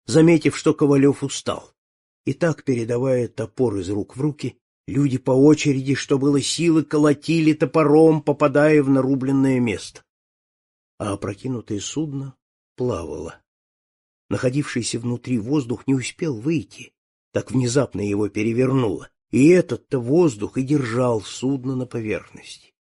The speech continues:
В кубрике становилось заметно душно. Запыхавшиеся люди часто дышали и спешили прорубить выход на волю, к свежему воздуху.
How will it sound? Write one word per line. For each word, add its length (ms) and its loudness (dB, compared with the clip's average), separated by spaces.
В 100 -20
кубрике 420 -4
становилось 720 -6
заметно 540 -8
душно. 540 -12
Запыхавшиеся 840 -6
люди 400 -4
часто 380 0
дышали 520 2
и 100 2
спешили 560 0
прорубить 640 -2
выход 360 2
на 140 2
волю, 400 6
к 60 -14
свежему 480 2
воздуху. 640 0